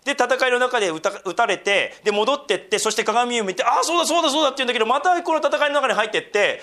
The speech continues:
で、忘れちゃってって言って、私的空間と公的な空間の間をこう行き来してるわけなんですよ。でも、ここでヤコブが言ってるのは、私的空間で主から受け取った言葉をそのまま公的空間に持っていく。つまり、電車の中で化粧をする。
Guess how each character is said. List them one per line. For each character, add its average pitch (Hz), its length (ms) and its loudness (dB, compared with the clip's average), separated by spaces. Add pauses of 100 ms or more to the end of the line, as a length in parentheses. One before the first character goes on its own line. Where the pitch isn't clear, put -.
(120)
で、 220 120 0
忘 196 240 0
れ 254 80 0
ち 226 60 -2
ゃ 233 40 4
っ 233 100 -6
て 233 120 0
っ - 20 -4
て 226 80 -12
言 240 80 -2
っ - 40 -16
て、 190 280 -2 (140)
私 - 180 -4
的 359 320 0
空 339 280 0
間 202 220 0
と 175 140 -4
公 285 300 -2
的 294 200 -2
な 262 140 -2
空 247 240 -2
間 240 160 0
の 226 80 2
間 208 180 0
を 165 40 -10
こ 180 60 -4
う 165 60 0
行 175 80 -6
き 262 100 -14
来 165 100 -6
し - 40 -2
て 151 60 -4
る 131 60 -2
わ 110 80 -4
け 107 60 -10
な 92 40 -12
ん 85 40 -16
で 85 60 -20
す - 60 -18
よ。 - 80 -20 (260)
で 381 160 0
も、 415 520 0 (140)
こ - 120 -2
こ 302 140 -2
で 311 340 -2 (100)
ヤ 226 200 0
コ 349 100 0
ブ 285 80 0
が 196 60 2
言 160 100 -2
っ - 20 -18
て 190 120 -4
る 160 80 -4
の 120 80 -8
は、 147 280 -2 (140)
私 - 180 -4
的 370 320 0
空 370 240 2
間 349 180 0
で 202 100 0
主 285 160 -2
か 359 100 0
ら 320 80 2
受 208 140 0
け 208 80 -2
取 208 100 0
っ - 20 -10
た 202 100 -2
言 196 200 -4
葉 202 60 -2
を 175 100 -2
そ 185 160 -2
の 269 80 0
ま 349 80 0
ま 370 160 2
公 330 220 -2
的 - 180 -6
空 294 200 -4
間 247 120 -2
に 156 80 -6
持 139 120 -6
っ 143 40 -8
て - 80 -4
い 143 60 -4
く。 139 100 -4
つ 285 160 -4
ま 320 160 0
り、 233 420 -4 (540)
電 156 200 -6
車 196 120 -4
の 185 80 -12
中 170 200 -12
で 101 120 -18
化 - 120 -12
粧 - 220 -8
を - 60 -20
す - 100 -16
る。 - 60 -20